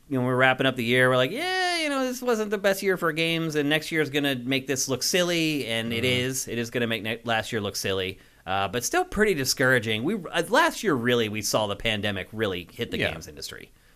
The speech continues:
Speaker 2: Yeah, a lot of stuff fell out and slipped to this year, which is good for this year.
Speaker 1: Yeah.
Speaker 2: But, uh, yeah, I mean, yeah, we, you, you, uh, you felt the impact through the whole release schedule all through twenty twenty-one,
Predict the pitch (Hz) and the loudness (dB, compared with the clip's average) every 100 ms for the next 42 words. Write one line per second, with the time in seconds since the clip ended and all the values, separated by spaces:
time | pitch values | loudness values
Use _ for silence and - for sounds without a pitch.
0 | _ - 104 92 101 113 113 - 113 - | _ -10 -6 -6 -2 -2 -2 -2 -4 -2
1 | 117 107 101 92 90 - 98 92 92 - | -2 0 0 -2 -4 -10 -14 -12 -12 -8
2 | 101 - 98 95 101 95 92 101 101 135 | -8 -8 -8 -8 -6 -6 -6 -6 -8 -10
3 | 147 127 131 143 - 98 98 107 - 113 | -8 -6 -4 -4 -2 -4 -4 -6 -6 -2
4 | 101 - 104 98 95 - - - - - | -2 -2 -4 -2 -4 -10 -20 -20 -20 -20
5 | _ - - 208 107 120 127 123 120 - | _ -20 2 4 4 4 -2 -2 -6 -14
6 | - 117 110 104 117 120 123 123 123 123 | -20 -10 -8 -6 -6 -4 -4 -4 -4 -2
7 | 123 123 123 120 120 113 123 147 147 135 | 0 2 4 4 2 0 0 0 0 -2
8 | 123 123 110 110 - - 107 107 110 110 | 0 2 2 0 -4 -10 -6 -2 -2 0
9 | 110 104 - 110 101 104 95 98 110 - | -2 -2 -4 -4 -4 -4 -2 -4 -6 -6
10 | 107 104 110 107 95 92 92 | -8 -6 -6 -6 -6 -8 -10